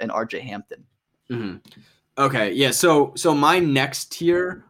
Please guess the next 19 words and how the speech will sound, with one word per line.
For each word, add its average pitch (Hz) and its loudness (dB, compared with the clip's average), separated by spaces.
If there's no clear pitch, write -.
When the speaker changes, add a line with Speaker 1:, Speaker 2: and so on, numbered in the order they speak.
Speaker 2:
which 135 0
is 131 2
my 123 2
neutral 123 -2
to 123 -2
negative 120 0
rotation 127 -4
players, 131 0
is 117 4
just 104 -4
five 120 0
of 139 -2
those 143 2
guys. 143 0
It's 117 -8
Maladon, 117 0
Nesmith, 110 -6
Nico 151 4
Mannion, 117 0